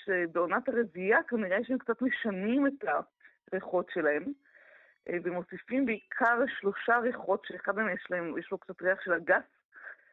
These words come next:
זה, זה הריח של הפירו-, הפירוטי הזה, אמ, ונראה שהנקבות מאוד התעניינות בזה. מה שהם עדיין לא הצליחו להראות, וזה הם מתכוונים לעשות בהמשך,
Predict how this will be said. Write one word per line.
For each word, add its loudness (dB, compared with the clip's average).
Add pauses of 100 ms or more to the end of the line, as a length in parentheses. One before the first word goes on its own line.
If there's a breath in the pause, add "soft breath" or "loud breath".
(200 loud breath)
זה, -2
זה 2
הריח 0
של -6
הפירו-, -6
הפירוטי -4
הזה, 0 (1000 soft breath)
אמ, -2 (220)
ונראה 0
שהנקבות 0
מאוד 2
התעניינות 0
בזה. 0 (100)
מה 0
שהם 0
עדיין 4
לא 4
הצליחו -4
להראות, 2
וזה -2
הם 0
מתכוונים -6
לעשות -8
בהמשך, 0